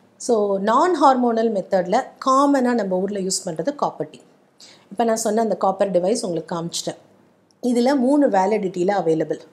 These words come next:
மூணு வருஷம் வரைக்கும் யூஸ் பண்ணிக்கலாம், அஞ்சு வருஷம் வரைக்கும் யூஸ் பண்ணிக்கலாம்,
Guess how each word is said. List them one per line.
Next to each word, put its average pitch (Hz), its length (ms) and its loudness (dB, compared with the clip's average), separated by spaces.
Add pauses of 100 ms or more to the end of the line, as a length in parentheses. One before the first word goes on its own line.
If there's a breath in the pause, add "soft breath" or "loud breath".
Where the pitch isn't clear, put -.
(100)
மூணு 233 280 2
வருஷம் 233 320 0
வரைக்கும் 214 320 0
யூஸ் 185 240 -4
பண்ணிக்கலாம், 175 460 -4 (440 loud breath)
அஞ்சு 220 360 0
வருஷம் 240 320 0
வரைக்கும் 202 280 -6
யூஸ் 180 240 -8
பண்ணிக்கலாம், 170 480 -4